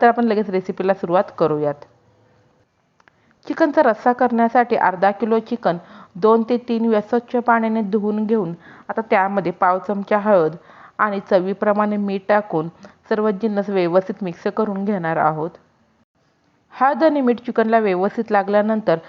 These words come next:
आता हे अर्धा तास बाजूला ठेवूयात. वाटण तयार करण्यासाठी एका ताटामध्ये भरपूर सारी स्वच्छ धुवून घेतलेली कोथिंबीर,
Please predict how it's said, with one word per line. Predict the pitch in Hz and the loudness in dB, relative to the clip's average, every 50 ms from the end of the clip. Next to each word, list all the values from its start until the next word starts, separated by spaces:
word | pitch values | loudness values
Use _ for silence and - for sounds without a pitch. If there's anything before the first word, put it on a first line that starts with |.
| - - - _ | -20 -20 -18 _
आता | - - - 233 | -8 -2 2 4
हे | 226 | 4
अर्धा | 220 196 180 175 170 190 196 196 | 4 4 2 0 2 0 2 2
तास | 220 214 208 220 | 2 0 0 0
बाजूला | 202 196 180 170 - 180 190 | 0 0 0 0 2 2 2
ठेवूयात. | 196 196 226 233 190 151 151 160 185 - - - _ _ _ _ _ _ _ _ _ _ _ _ _ _ _ _ _ _ _ _ _ _ _ _ _ _ _ _ - | 2 2 2 2 2 2 2 2 2 0 -4 -20 _ _ _ _ _ _ _ _ _ _ _ _ _ _ _ _ _ _ _ _ _ _ _ _ _ _ _ _ -2
वाटण | 240 233 220 - 285 294 311 | 0 0 0 2 0 0 2
तयार | 320 269 233 233 240 | 4 4 4 4 2
करण्यासाठी | - - 254 233 233 233 233 233 254 247 - 220 - | 0 -2 -4 -2 0 -2 -2 -2 -4 -6 -6 -6 -4
एका | 185 190 - 202 214 214 - | -6 -4 0 0 0 2 2
ताटामध्ये | 220 220 220 220 220 220 226 190 170 165 170 - - 220 196 175 - | 0 0 0 -2 -6 -4 -6 -6 -6 -6 -6 -8 -16 -20 -20 -16 -12
भरपूर | 175 202 202 196 - 220 220 226 | -8 -8 -8 -8 -4 -2 -2 -2
सारी | 220 - 247 233 196 175 165 | 0 2 2 2 2 2 -2
स्वच्छ | - - - 202 - 226 | -4 -6 -8 -8 -6 -6
धुवून | 190 180 196 190 190 196 208 | -4 -4 -4 -4 -4 -4 -4
घेतलेली | 220 226 214 202 196 196 202 | -4 -4 -2 -4 -4 -4 -4
कोथिंबीर, | 196 202 208 196 - 190 208 196 180 151 151 156 160 | -4 -4 -6 -8 -8 -8 -10 -8 -6 -6 -6 -6 -8